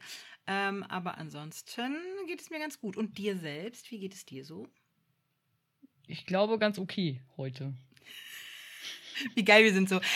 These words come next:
Speaker 1: „Ich glaub, ganz gut. Aber
Speaker 2: Ich glaub,
Speaker 1: eigentlich
Speaker 2: ganz
Speaker 1: weiß ich
Speaker 2: okay.
Speaker 1: das auch gar nicht.“
Speaker 2: Nee, so wirklich wissen weiß ich das nie. <laughs>
Speaker 1: Nee, ne?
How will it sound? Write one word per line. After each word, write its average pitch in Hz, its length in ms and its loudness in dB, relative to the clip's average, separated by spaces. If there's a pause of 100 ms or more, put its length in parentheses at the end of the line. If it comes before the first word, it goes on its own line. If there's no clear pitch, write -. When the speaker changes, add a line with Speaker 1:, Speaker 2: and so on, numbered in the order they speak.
Speaker 1:
„Ich 240 160 6
glaub, 190 320 12
ganz 349 320 12
gut. 254 760 10 (300)
Aber 220 200 12
Speaker 2:
Ich - 40 12
glaub, 233 140 12
Speaker 1:
eigentlich 226 220 10
Speaker 2:
ganz - 20 10
Speaker 1:
weiß 233 240 12
ich - 60 6
Speaker 2:
okay. - 100 6
Speaker 1:
das 202 100 6
auch 196 160 4
gar 165 280 8
nicht.“ 156 600 -4
Speaker 2:
Nee, 208 300 4
so 180 160 6
wirklich 160 420 2
wissen 202 260 2
weiß 208 200 10
ich 202 100 4
das 196 140 2
nie. 190 340 6
<laughs> - 40 -8 (960)
Speaker 1:
Nee, 180 220 0
ne? 185 320 -2